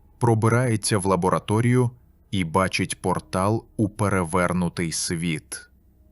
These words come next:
Гопер усвідомлює: уряд приховує правду.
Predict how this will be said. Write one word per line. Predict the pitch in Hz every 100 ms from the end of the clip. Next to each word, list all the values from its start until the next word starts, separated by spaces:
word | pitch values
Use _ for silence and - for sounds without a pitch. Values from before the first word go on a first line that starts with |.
| -
Гопер | 101 98 104 - 104 - -
усвідомлює: | 104 - 95 90 104 104 87 82 76 - - _ _ _
уряд | - 104 110 110 - -
приховує | - 113 - - 127 95 92 78
правду. | 76 - 90 76 76 71